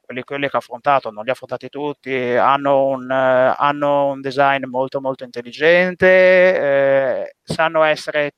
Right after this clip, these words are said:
cinici e spietati, ma non sono impossibili. Insomma,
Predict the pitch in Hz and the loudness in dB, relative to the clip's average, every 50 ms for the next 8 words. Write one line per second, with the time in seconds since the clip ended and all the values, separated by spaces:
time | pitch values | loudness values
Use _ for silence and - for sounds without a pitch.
0 | _ _ - - 170 165 165 165 170 165 - - 165 156 - - 156 147 139 - | _ _ -14 -10 -6 -4 -4 -4 -6 -6 -8 -10 -10 -10 -10 -10 -10 -10 -4 0
1 | 147 147 156 156 160 - 165 156 147 143 143 143 143 139 - - - 147 127 117 | 2 2 4 2 2 0 -4 -4 -2 -2 -2 -2 -6 -12 -14 -14 -14 -14 -16 -16
2 | 120 - _ 123 - - - 165 165 165 165 160 170 170 175 175 175 170 - _ | -20 -20 _ -16 -16 -14 -12 -8 -8 -8 -6 -4 -4 -2 0 0 0 0 -4 _
3 | _ _ _ _ _ _ _ _ _ _ _ _ _ _ _ _ _ _ _ _ | _ _ _ _ _ _ _ _ _ _ _ _ _ _ _ _ _ _ _ _
4 | _ - 190 - 196 160 139 - 139 | _ -10 -4 0 2 2 2 2 0